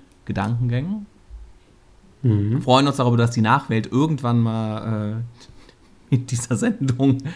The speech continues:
Speaker 1: gucken kann, wie die Menschen im einundzwanzigsten, am Anfang des einundzwanzigsten Jahrhunderts über die verschiedensten, mittendrin im einundzwanzigsten Jahrhundert quasi, äh,
Speaker 2: Ja.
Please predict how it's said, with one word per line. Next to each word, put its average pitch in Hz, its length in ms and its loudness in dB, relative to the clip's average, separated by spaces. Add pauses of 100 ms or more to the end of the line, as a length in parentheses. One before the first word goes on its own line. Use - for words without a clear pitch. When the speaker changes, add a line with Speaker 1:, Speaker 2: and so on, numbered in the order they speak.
(160)
Speaker 1:
gucken 139 360 0
kann, 123 300 -2
wie 131 80 0
die 123 100 0
Menschen 123 300 0
im 120 60 -2
einundzwanzigsten, 147 580 -8
am 147 160 -6
Anfang 214 320 -2
des 156 80 -8
einundzwanzigsten 151 520 -6
Jahrhunderts 135 360 -4
über 123 320 -4 (380)
die 139 80 -4
verschiedensten, 135 680 -4
mittendrin 131 600 4
im 139 80 6
einundzwanzigsten 113 580 -4
Jahrhundert 107 340 -8
quasi, - 380 -12 (720)
äh, 120 120 4
Speaker 2:
Ja. 117 200 -2